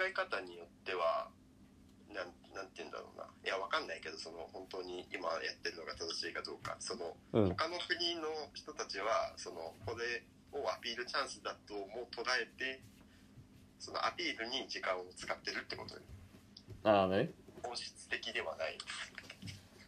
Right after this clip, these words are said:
Speaker 2: なるほどね。でもそれでさ、救われてる人が多いんだったら、それはそれでいいんじゃない？
Speaker 1: うん。まあまあ、何、何、そのアピールとして、こういう、なんだろう、研究機関とかわかんないけど、なんか病院とか、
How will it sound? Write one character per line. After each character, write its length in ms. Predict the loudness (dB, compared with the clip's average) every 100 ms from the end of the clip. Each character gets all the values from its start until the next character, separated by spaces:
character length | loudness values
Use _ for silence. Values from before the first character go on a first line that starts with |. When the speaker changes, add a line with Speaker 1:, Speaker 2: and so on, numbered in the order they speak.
| -18 -16 -14 -10 0 6
Speaker 2:
な 100 | 8
る 60 |
ほ 60 | 8
ど 60 | 6
ね。 180 | 4 0 -20 -20 -20 -20 -2 10
で 80 |
も 100 | 10
そ 100 | 12
れ 80 | 12
で 200 | 12 12 8 -6 -16 -2 8
さ、 140 | 8
救 180 | 12 12
わ 60 | 12
れ 80 |
て 100 | 12
る 60 | 8
人 140 | 10
が 80 | 12
多 160 | 12 12
い 60 |
ん 40 | 12
だ 80 | 8
っ 20 |
た 100 | 6
ら、 60 |
そ 100 | 8
れ 60 | 10
は 80 | 10
そ 80 | 10
れ 80 |
で 60 | 8
い 40 |
い 20 | 8
ん 60 |
じ 60 | 4
ゃ 40 |
な 60 | 0
い？ 40 |
Speaker 1:
う 40 | -4
ん。 1300 | -10 -20 -20 -4 0 0 -2 -6 -6 -10 -12 0
ま 100 | 2
あ 40 | 4
ま 100 | 0
あ、 140 | -4 -6 0
何、 180 | 0 2 2
何、 180 | 2 2
そ 160 | 0 2
の 120 | 2
ア 60 |
ピ 140 | 4 0
ー 60 |
ル 120 | 0 -2
と 120 | -4
し 160 | -2
て、 220 | 2 2 0 -8 -10
こ 140 | -4 0
う 60 |
い 140 | 2 0
う、 60 | -4 -18 -20 -20 -10
な 120 | -4 -4
ん 60 |
だ 100 | -2
ろ 80 | -4
う、 60 | 0
研 120 | -2 0
究 180 | 0 0
機 140 | 2
関 160 | 0 0
と 100 | -2
か 60 |
わ 80 | 0
か 120 | 2
ん 40 | 0
な 60 |
い 20 | 0
け 60 | -2
ど、 60 | 2
な 140 | 2
ん 40 |
か 220 | 6 4 4
病 200 | -2 -4
院 80 | -6 -10 -12 -14 -8 -4
と 60 |
か、 220 | 2 2